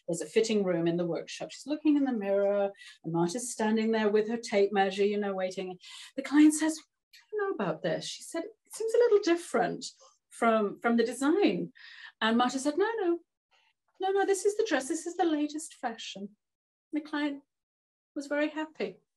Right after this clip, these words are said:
and went away with her dress. And no lives were lost that day. So there is,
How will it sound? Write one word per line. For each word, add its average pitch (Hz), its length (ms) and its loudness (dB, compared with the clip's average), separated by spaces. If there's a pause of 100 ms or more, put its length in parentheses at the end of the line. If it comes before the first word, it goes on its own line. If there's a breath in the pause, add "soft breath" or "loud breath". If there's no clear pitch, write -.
(320)
and 208 140 -8
went 214 220 -4
away 202 180 -2
with 196 160 -4
her 180 60 -6
dress. 202 600 -6 (1500)
And 175 340 -6
no 180 140 -4
lives 202 400 -6
were 185 80 -2
lost 233 380 -6
that - 220 -14
day. 156 280 -8 (1700 soft breath)
So - 180 4
there 294 180 10
is, 294 280 6